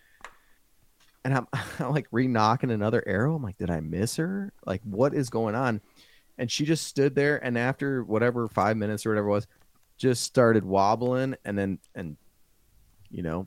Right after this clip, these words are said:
fell over right there. And I, it was one of those things that I was just like,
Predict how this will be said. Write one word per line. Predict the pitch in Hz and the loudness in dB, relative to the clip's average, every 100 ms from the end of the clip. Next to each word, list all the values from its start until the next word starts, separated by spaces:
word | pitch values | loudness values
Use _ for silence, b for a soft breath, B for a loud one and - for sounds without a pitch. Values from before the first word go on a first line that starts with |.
| - | -4
fell | 95 101 | 0 2
over | 110 | 2
right | 113 113 - | 2 2 2
there. | 147 104 - - | 0 0 -4 -2
And | 117 | 0
I, | 92 | 0
it | 135 | -2
was | 123 | -2
one | 151 | 0
of | 165 | -2
those | 123 | -2
things | - 139 131 110 | -2 -2 0 0
that | 101 | 2
I | 98 | 2
was | 98 - | 0 -6
just | - | -2
like, | 110 90 | 0 0